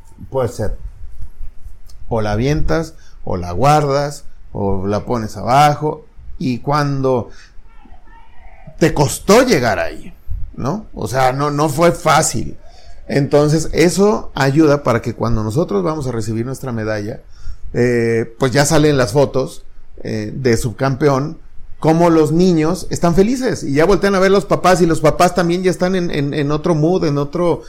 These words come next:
Speaker 1: Tan solo la porra que les aventaron los papás cuando íbamos pasando
Speaker 2: Exacto.
Speaker 1: a recibir la medalla.
Speaker 2: ¿Cómo veías ya ahí a los papás, por ejemplo? ¿Se
Speaker 1: Súper
Speaker 2: veían molestos?
Speaker 1: motivados, no, motivados.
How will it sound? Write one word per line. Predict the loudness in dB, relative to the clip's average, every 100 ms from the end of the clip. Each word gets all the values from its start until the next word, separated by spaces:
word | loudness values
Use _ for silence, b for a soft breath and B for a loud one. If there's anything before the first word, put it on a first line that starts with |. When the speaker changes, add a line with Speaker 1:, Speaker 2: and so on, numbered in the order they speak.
| B
Speaker 1:
Tan | -12 -8
solo | -4 -2
la | -2 -2
porra | -2 -2
que | -2
les | -2 -2
aventaron | -2 -4 -6 -4
los | -4
papás | -4 -4 -4 -2
cuando | -2 -2
íbamos | -4 -4 -6
pasando | -6 -8 -8 -2
Speaker 2:
Exacto. | 2 4 2 0 0
Speaker 1:
a | 2
recibir | 0 0 0
la | 0
medalla. | -2 -4 -4 -4 -6 -6 -10 -14 -8 -8 -6
Speaker 2:
¿Cómo | 0 4 4
veías | 4 4 2 2
ya | 2
ahí | 4
a | 2
los | 0
papás, | -2 -2 -2 -4
por | -4
ejemplo? | -4 -6 -6 -8 -8 -8 -6 -2 -4 -4 -10 -8
¿Se | -4
Speaker 1:
Súper | 2
Speaker 2:
veían | 4 4 4
molestos? | 4 4 4
Speaker 1:
motivados, | 2 0 -2 0
no, | 0 0 0
motivados. | -2 -4 -6 -4 -6 -8